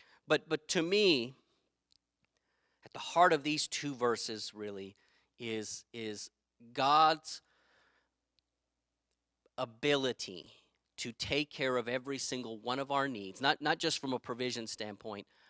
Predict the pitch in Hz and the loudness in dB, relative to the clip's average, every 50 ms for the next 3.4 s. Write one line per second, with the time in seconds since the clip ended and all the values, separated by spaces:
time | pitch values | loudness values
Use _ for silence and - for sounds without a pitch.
0 | _ _ - 113 107 104 101 101 98 98 101 - _ - 123 117 - _ 131 127 | _ _ -8 -6 -4 -4 -4 -6 -8 -10 -16 -14 _ -6 -4 -4 -6 _ -6 -6
1 | - - - - 135 123 117 101 101 - _ _ - - - - 170 151 131 - | -4 -4 -2 0 0 0 0 -2 -6 -8 _ _ -20 -18 -4 0 2 2 2 2
2 | _ 110 85 - - - - - - - _ _ _ _ _ - - - - 95 | _ -8 -10 -10 -10 -10 -10 -10 -10 -14 _ _ _ _ _ -12 -12 -10 -10 -10
3 | 92 87 78 _ - 87 85 - | -12 -12 -16 _ -20 -20 -20 -20